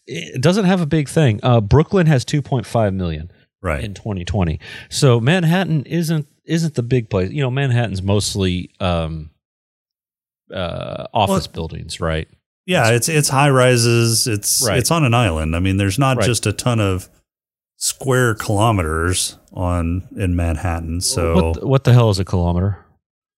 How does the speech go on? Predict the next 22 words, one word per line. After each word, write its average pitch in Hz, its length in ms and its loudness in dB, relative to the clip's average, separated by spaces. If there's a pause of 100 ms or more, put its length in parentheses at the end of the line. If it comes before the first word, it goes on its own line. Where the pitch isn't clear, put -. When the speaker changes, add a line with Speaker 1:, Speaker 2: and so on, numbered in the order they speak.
(680)
Speaker 2:
Uh, 113 260 4
let 120 160 8
me, 117 180 8
sorry, 104 500 4
let 113 140 6
me 120 80 6
put 131 180 2
it 127 100 2
in 107 80 0
freedom 110 340 2
units. 95 340 2
So 98 280 2
square 123 320 2
miles. 101 680 2 (160)
Speaker 1:
Thank 107 400 4
you, 98 60 4
Speaker 2:
Um, - 60 0
Speaker 1:
thank 107 300 0
you. 98 100 2
I 95 100 6
appreciate 92 400 0
that. - 1160 -2